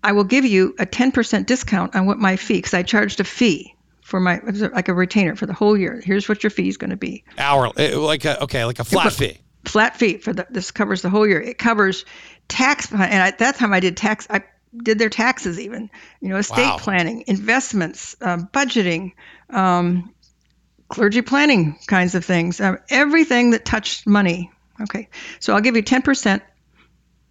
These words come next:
Speaker 1: reduction in what that fee is if you will give that amount to your, or are currently giving it to your favorite church or charitable organization. <laughs> Nobody turned down that offer.
Speaker 2: Right.
Speaker 1: And so I got 'em started right on charitable giving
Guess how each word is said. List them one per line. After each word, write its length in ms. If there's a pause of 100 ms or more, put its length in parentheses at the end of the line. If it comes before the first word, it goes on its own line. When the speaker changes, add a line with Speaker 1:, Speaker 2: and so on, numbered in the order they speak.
(340)
Speaker 1:
reduction 440
in 380
what 200
that 220
fee 260
is 280
if 200
you 120
will 160
give 380
that 180
amount 360 (140)
to 120
your, 260
or 280
are 140
currently 320
giving 220
it 140
to 120
your 100
favorite 380
church 300
or 40
charitable 380
organization. 640 (340)
<laughs> 920
Nobody 540
turned 340
down 260
that 180
offer. 420 (800)
Speaker 2:
Right. 140
Speaker 1:
And 200
so 360
I 100
got 160
'em 100
started 360
right 240
on 100
charitable 400
giving 440